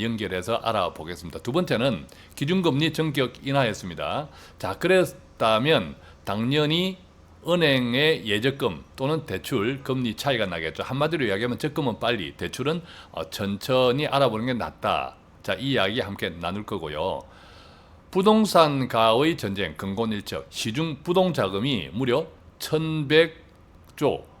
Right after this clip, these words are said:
천백, 천백칠십 조 원 가깝다고 하는데, 자, 이 자금이 어디로 갈까요?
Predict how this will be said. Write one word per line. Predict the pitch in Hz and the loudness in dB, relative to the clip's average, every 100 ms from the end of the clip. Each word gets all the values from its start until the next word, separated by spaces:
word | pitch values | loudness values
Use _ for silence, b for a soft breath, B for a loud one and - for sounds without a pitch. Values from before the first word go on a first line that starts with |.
| - - | -20 -6
천백, | - 147 135 147 - | -2 0 2 2 0
천백칠십 | - 147 147 147 180 185 151 | -2 -2 -2 -2 -2 -2 -2
조 | 127 101 82 92 | 0 0 0 0
원 | 127 127 117 - - - - - | 0 -2 -8 -18 -20 -20 -20 -10
가깝다고 | 92 - 117 123 101 | -6 -4 -2 -2 -2
하는데, | 95 82 98 123 95 73 67 - B B B B B B B - | -4 -4 2 2 2 -2 -6 -14 B B B B B B B -10
자, | - 95 | -6 -4
이 | 147 185 165 | -2 -4 0
자금이 | - 104 120 120 85 120 175 - - - | 0 2 0 0 -2 -4 -6 -12 -10 -2
어디로 | 131 165 | 2 4
갈까요? | 120 98 87 73 82 151 | 2 -2 -4 -4 -4 -8